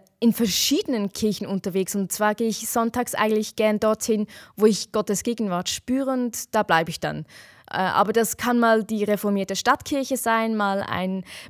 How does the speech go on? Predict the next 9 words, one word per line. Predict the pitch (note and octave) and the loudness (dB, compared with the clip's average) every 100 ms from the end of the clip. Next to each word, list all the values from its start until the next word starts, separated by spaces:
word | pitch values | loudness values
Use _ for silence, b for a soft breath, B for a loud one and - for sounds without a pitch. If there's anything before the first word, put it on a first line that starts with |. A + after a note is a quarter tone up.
| - | -2
benediktinischer | G3+ G#3 G3+ - - A#3+ B3+ - G3+ | 2 2 0 -8 0 2 2 2 0
Mönch, | G3 C4 - | 0 0 -2
der | A3+ G#3 | -2 -2
mich | G3+ - | -2 -6
in | - F#3+ | -10 -8
einer | - F#3 - | -6 -6 -6
Exerzitie | F#3+ - F#3 - C4+ - A3+ | -6 -6 -6 -4 -4 -2 0
anleitet | - G3+ G3 F#3 G3 - E3 A#2 | 0 0 2 2 0 -2 -6 -6
oder, | C#3+ D3 F#2 | -6 -6 -8